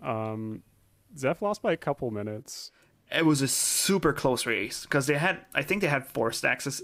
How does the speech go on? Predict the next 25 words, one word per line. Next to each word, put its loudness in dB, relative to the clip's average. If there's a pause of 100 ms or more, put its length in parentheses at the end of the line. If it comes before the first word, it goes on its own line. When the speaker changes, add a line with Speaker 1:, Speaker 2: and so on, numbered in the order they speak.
(100)
Speaker 2:
uh, 2 (220)
not -6
forced, -6 (220)
shadow 2
access 0
at 4
that 2
point, 0
so 0
Phoenix 0
Feather, 2
before 0 (100)
getting 0
his 0
Light 4
Arrow 2
cutscene -2
hook -4
shot, 2
actually 0
dipped -2 (200)
Shadow 2
till 0 (520)
the, 0
um, -2